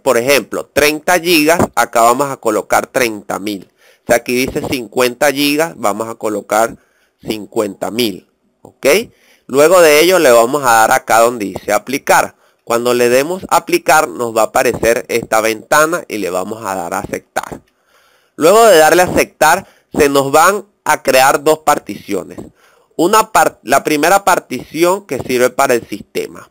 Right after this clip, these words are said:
para ejecutarse algunos programas, ¿ok? Esto se crea automáticamente cuando hayamos hecho los pasos anteriores.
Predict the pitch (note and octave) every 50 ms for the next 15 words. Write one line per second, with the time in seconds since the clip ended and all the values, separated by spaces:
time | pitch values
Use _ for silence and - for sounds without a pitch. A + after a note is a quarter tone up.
0 | _ - - G#2 G#2+ A2 A2 G2+ - - G#2 - - A2 G#2+ - - C3 B2+ A2+
1 | A#2+ A#2+ A#2+ A#2 _ - G#2 G2+ F#2 D#2 C#2+ C#2+ A#1+ B1 F2+ - - - - -
2 | B2+ D3 - G3+ G3+ _ _ _ _ _ - B2+ B2+ - F3+ E3 - E3+ D#3 C#3+
3 | - - - - _ _ - B2+ A2+ A#2 B2 C3+ D3+ C#3+ D3 C3 - - G#2 G#2
4 | G2+ G2+ - - A2+ - C3 B2 A#2 G#2 G2 G2 - B2+ - - C3 B2 A#2 G#2+
5 | G2+ F#2+ F2 E2 F2+ A2 A2+ A#2 A2+ G#2+ - - B2+ B2 A#2+ - _ - G2 F#2
6 | - - G#2+ G#2+ A#2 B2+ B2+ - C3 D3 E3 F#3+ F3+ C3 G2